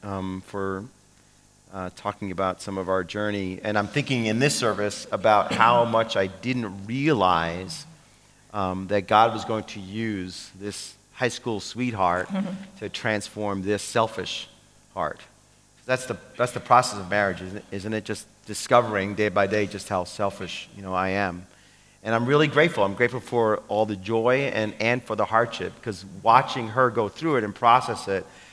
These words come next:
Speaker 1: has really altered and changed in, in so many ways, you know, my own spirit and that mirror that she provides has, has, has just helped me so many times. So, you know, we're talking about, um, this whole idea of giving up our rights.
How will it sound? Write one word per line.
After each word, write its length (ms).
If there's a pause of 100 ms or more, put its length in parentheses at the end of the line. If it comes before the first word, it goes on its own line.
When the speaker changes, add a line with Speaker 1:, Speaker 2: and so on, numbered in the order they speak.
(200)
Speaker 1:
has 180
really 220
altered 440
and 140
changed 800
in, 260
in 220
so 300
many 180
ways, 480
you 60
know, 80
my 320
own 160
spirit 500 (120)
and 300 (360)
that 240
mirror 460
that 160
she 120
provides 560
has, 220 (100)
has, 200
has 200
just 140
helped 200
me 120
so 200
many 200
times. 540 (440)
So, 320
you 100
know, 80
we're 100
talking 440
about, 560
um, 360
this 160
whole 360
idea 400
of 140
giving 300
up 200
our 140
rights. 500